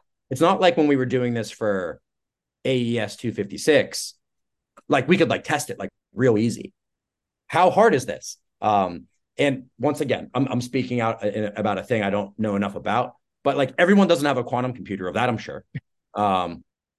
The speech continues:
of that, I am fairly certain. Uh, and obviously nist probably does, like, whoever does, I mean, there's, how many even are there?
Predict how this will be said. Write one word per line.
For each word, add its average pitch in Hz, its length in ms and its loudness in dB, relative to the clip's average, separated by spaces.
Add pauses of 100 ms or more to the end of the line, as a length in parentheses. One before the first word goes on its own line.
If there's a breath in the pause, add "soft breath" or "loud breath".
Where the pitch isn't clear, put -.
(320)
of 117 140 -2
that, 170 140 4
I 156 80 2
am 139 260 0
fairly 117 280 -2
certain. 101 360 -10 (340)
Uh, 87 300 -4 (480)
and 120 240 0
obviously 139 320 2
nist 123 280 -4
probably 101 200 -4
does, 156 180 2
like, 127 120 -4
whoever 151 260 -2
does, 123 320 -2
I - 20 -10
mean, 117 120 -6
there's, 101 260 -10
how 131 100 -4
many 139 200 2
even 92 140 -4
are 101 160 -2
there? - 200 -14